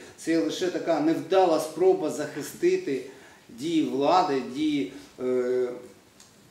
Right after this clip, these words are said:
цих, ну, будемо казати, да, професіоналів таких від Міністерства внутрішніх справ, невдалі дії професіоналів і перекласти з хворої голови на здорову. Є заява безпосередньо Юрія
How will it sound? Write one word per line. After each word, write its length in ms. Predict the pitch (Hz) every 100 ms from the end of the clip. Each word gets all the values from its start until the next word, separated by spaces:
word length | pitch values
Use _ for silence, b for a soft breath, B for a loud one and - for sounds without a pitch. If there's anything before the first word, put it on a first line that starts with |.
| _ _
цих, 180 | - 160 135
ну, 80 | 147
будемо 420 | 143 143 147 127
казати, 480 | 147 127 147 135 139
да, 120 | 123 139
професіоналів 920 | - 139 143 - 143 151 185 190 156
таких 380 | - 131 143 - B B B -
від 340 | 147 - 139
Міністерства 560 | 139 147 139 160 147 139
внутрішніх 560 | 147 139 139 - 139 -
справ, 360 | - 139 123
невдалі 500 | 143 131 151 135 135 120
дії 120 | 139
професіоналів 920 | 127 - 131 135 - 131 131 170 165 143 B B B
і 180 | - 143
перекласти 680 | 139 147 147 165 160 - 139
з 340 | - - 131
хворої 420 | 120 151 165 151
голови 360 | 135 135 135 143
на 140 | 135 127
здорову. 360 | 120 131 117 101 - B B B -
Є 180 | 175
заява 460 | 185 170 185 170 151
безпосередньо 720 | 143 143 151 165 160 156 151
Юрія 380 | 143 151 143 139